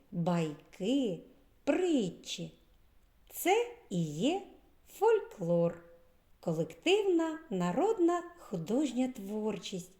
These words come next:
Вона передається усно з давніх давен, зазнаючи певних змін. Дуже багато уваги приділяється найріднішій людині в світі.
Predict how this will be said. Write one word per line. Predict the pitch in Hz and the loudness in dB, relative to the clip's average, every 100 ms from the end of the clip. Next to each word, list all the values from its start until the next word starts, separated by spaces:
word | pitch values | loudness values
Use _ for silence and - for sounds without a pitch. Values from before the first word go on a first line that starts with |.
| _ _ _ _ | _ _ _ _
Вона | 180 196 190 | -4 -2 -2
передається | 196 180 170 185 180 175 185 - | -2 -2 0 0 0 -2 -6 -2
усно | 320 427 - 311 302 294 - - - | 0 0 0 2 2 -2 -14 -10 -4
з | 180 | -2
давніх | 175 339 453 427 330 | 2 2 2 2 2
давен, | 269 269 214 214 208 202 - - _ _ - | 4 2 2 -2 -4 -8 -16 -20 _ _ -6
зазнаючи | 180 190 175 175 175 165 - 320 392 403 - - - | 0 2 2 2 2 0 -2 2 2 0 -14 -16 -4
певних | 180 180 190 190 170 | -2 -2 -2 -2 -4
змін. | 165 170 170 165 160 160 - - - _ _ - _ | -2 -2 0 -2 -6 -12 -20 -20 -20 _ _ -20 _
Дуже | 170 196 185 | -4 -2 0
багато | 180 185 190 196 | 0 -2 -2 -4
уваги | 190 294 403 214 175 - - - | -2 0 0 -2 -4 -8 -20 -10
приділяється | - 180 170 170 262 381 330 - 269 233 208 | -2 -2 0 0 2 0 0 -2 -4 -4 -4
найріднішій | 180 185 180 175 156 190 339 440 - - 320 | -2 0 0 -2 -2 0 0 0 -4 -2 0
людині | 262 170 180 196 196 | 0 -2 -4 -2 -6
в | |
світі. | 180 - 175 185 185 175 180 | -8 -8 -6 -6 -6 -8 -8